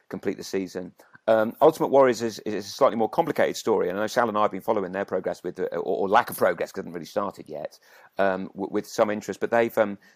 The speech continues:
they're, they're also not gonna complete their fixtures, and, um, not quite sure what the situation is gonna be with them mo-, moving forward, but in case anyone was wondering, those two sides, um, uh, have sadly departed, uh, uh, and we won't be seeing them, at least for the rest of this season, uh, in Division seven.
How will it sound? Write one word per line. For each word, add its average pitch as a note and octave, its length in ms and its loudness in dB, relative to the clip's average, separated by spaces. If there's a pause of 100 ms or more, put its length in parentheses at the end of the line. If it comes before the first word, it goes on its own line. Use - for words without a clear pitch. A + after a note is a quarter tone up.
they're, A#2+ 120 4
they're B2+ 160 6
also B2 380 2
not F#2+ 160 -2
gonna F2+ 160 -6
complete F#2 260 -6
their E2+ 100 -4
fixtures, - 600 -6
and, F#2 260 -4
um, F2+ 240 -2 (260)
not C3 140 2
quite A#2 340 4
sure G2+ 240 -2
what F2+ 120 -2
the - 60 -12
situation G2 500 -4
is - 80 -12
gonna G2 160 -2
be F#2 100 -10
with F#2 140 -8
them F#2 360 -6
mo-, G2 220 -6
moving F#2 300 -6
forward, B2+ 340 2
but G#2+ 140 0
in G#2 60 -2
case B2 220 0
anyone G2 280 0
was F2+ 120 -12
wondering, F#2+ 340 -4
those G2 180 -4
two - 100 -16
sides, F#2 460 -6 (420)
um, G2 340 2
uh, F#2+ 160 -2
have G#2+ 140 -4
sadly D3 320 0
departed, F3 720 -6
uh, G2+ 60 -2
uh, G#2 320 0
and G#2 80 -6
we G#2+ 80 0
won't B2 100 -2
be - 80 -14
seeing A2+ 160 -4
them, G#2+ 80 -6
at G2+ 80 -4
least - 380 -4
for - 60 -10
the - 60 -8
rest G2 160 -6
of - 60 -16
this G2+ 180 -6
season, D#2+ 380 -14 (340)
uh, F2 220 -2
in F2+ 320 -10 (160)
Division E2+ 460 -14 (120)
seven. - 400 -18